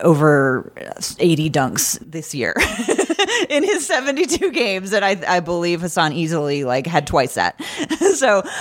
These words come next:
uh, but we haven't, you know, as a result though, because, you know, he's not a big dunker, you know, the last guy that we got who was, uh, good at,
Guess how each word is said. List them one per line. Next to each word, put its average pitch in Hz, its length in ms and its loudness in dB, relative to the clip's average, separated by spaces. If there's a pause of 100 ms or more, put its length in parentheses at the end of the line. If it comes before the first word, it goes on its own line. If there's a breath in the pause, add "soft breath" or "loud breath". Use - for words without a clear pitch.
(140 loud breath)
uh, 202 160 4
but 185 160 0
we 220 120 0
haven't, 175 460 0
you 185 100 0
know, 170 120 2
as 170 180 2
a 180 60 2
result 214 380 0
though, 185 120 4
because, 165 520 -2
you 147 180 -20
know, 143 160 -14
he's 160 180 -14
not 156 160 0
a 156 40 0
big 160 240 -2
dunker, 151 400 -2 (360 soft breath)
you 185 160 0
know, 165 60 0
the 156 120 -2
last 143 300 0 (160)
guy 160 220 2
that 147 160 -2
we 156 120 -2
got 143 360 0 (320)
who 151 240 -10
was, 147 300 -4 (340)
uh, 143 300 -14
good 170 260 2
at, 139 640 0